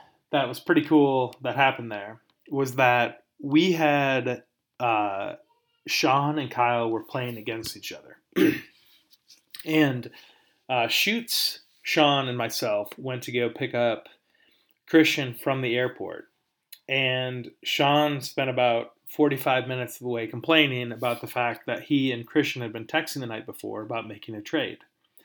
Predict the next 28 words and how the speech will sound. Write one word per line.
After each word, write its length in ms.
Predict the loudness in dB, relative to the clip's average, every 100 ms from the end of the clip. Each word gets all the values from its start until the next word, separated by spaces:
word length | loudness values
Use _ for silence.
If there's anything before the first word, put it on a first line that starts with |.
| _ _ _ _ _ _ _ _ 4
And 320 | 6 6 6
Christian 760 | 2 4 2 2 2 -4 -10 -16 -16 -2
did 220 | 0 2
not 380 | 2 4 2 -2
end 180 | -4
up 140 | -4 -4
making 280 | -6 -10 -12
the 60 |
trade 260 | 0 2 2
with 100 | -2
Sean, 460 | -6 -10 -12 -16 -20 _ _ _
turned 260 | -6 -4 -2
around, 560 | 2 2 2 -2 -8 -14 _ _ _ _
stopped 400 | -4 0 0 0
texting 340 | -4 -4 -8 -2
Sean, 520 | 0 0 -2 -6 -12 _
made 260 | -8 0 0
a 60 | 0
trade 460 | -4 -8 -8 -12 -8
with 160 | -8
Witty, 440 | 2 2 2 -6 _ _ -10
who 80 |
Sean 300 | -8 -10 -16
was 120 | -20 -12
playing. 400 | -10 -10 -16 _ _ _ -20 -20 -20 -20 _ _
Sean 320 | 2 4 4
kinda 220 | 0 -2
co-, 260 | -2 -2